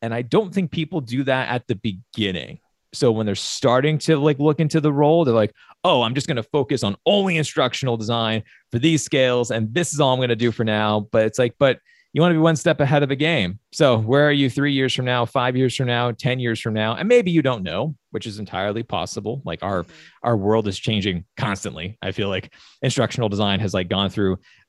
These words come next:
Speaker 1: I don't know, some crazy evolution within just, like, a matter of only, like, a year or two <laughs> years. And now,
Speaker 2: Yes.
Speaker 1: like, we're, like, light years ahead away from where we were just in twenty nineteen. So it's kind of baffling. But I mean, how many people do you know of who stay in their jobs between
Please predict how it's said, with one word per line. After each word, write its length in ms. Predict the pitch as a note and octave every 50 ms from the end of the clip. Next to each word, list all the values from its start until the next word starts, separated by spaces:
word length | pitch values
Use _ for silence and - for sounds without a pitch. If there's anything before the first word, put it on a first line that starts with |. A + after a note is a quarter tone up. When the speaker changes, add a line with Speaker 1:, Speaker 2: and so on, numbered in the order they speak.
| _
Speaker 1:
I 140 | - G2 G2+
don't 140 | G2 F#2+ F#2
know, 160 | F2+ F2+ F2
some 280 | E2+ - F#2+ F2+ F2+ F2+
crazy 400 | - - G#2+ G#2+ G2+ F#2 G3 -
evolution 580 | - F#2+ F#2+ F#2+ G2 G2+ G2 - - G2+ F#2
within 260 | F#2 F2 - A2+ G2+ F#2+
just, 160 | F2+ F2 -
like, 100 | G2+ F#2+
a 40 | F#2+
matter 280 | F#2+ F#2+ G2 G2+ G2
of 100 | F#2+ F2+
only, 220 | G2 G2 G2 F#2+ F#2
like, 220 | F#2 F#2 - - _ _ _ _ _ -
a 60 | G#2
year 260 | G#2 G#2 G#2+ G#2 G#2+
or 60 | G#2
two 160 | - - A2+
<laughs> 160 | G#2 G2 - -
years. 380 | - - F3+ E3+ A#2 - - - - -
And 100 | G3+ D#3+
now, 160 | C3+ B2+ C3
Speaker 2:
Yes. 40 | C3
Speaker 1:
like, 160 | C3 B2+ B2+
we're, 80 | C3+
like, 160 | A#2+ B2 - - - D#3 -
light 220 | D#3+ - - -
years 220 | G3 A3 G#3+ G3+ E3+
ahead 200 | E3 D3 D3 D#3
away 300 | D#3 D#3 D#3 D3 D3 D3
from 160 | D3+ D#3+ D3+
where 160 | D3 C#3+ C#3+
we 100 | C#3+ C#3
were 260 | C3 C#3 C#3+ C3+ C3 C3
just 200 | B2 B2 A2+ -
in 80 | C3
twenty 280 | A2+ C3+ C#3+ B2+ B2 A#2
nineteen. 500 | A2+ A2+ A2 G#2 G2+ C#3 C3 A#2+ A2+ G#2+
So 120 | - A#2
it's 100 | G#2+ -
kind 180 | - D#3 A#2 G#2+
of 60 | G2 _ _ _ _
baffling. 680 | A#2 - A#2 B2 C#3 C#3+ A2 A#2+ A2+ G#2 G2 G2 F#2+ F#2
But 260 | F#2+ G#2+ G#2 G#2 G2+ - - - - -
I 80 | -
mean, 120 | D#3+ D#3+ D#3
how 100 | F3 F#3+
many 160 | G#3 G#3 G3
people 260 | D#3+ G#3 F3 - F#3+
do 120 | F3 D#3
you 100 | E3 E3
know 180 | D#3 D#3 E3+ F3
of 100 | D#3+ C3
who 100 | B2+ C#3
stay 260 | B2+ - - D3+ D3
in 80 | D3 D3
their 120 | D3 C#3
jobs 420 | A2+ A2 A#2+ C3 D#3 D#3 B2+ - - -
between 340 | B2 G2+ - C#3 B2 A#2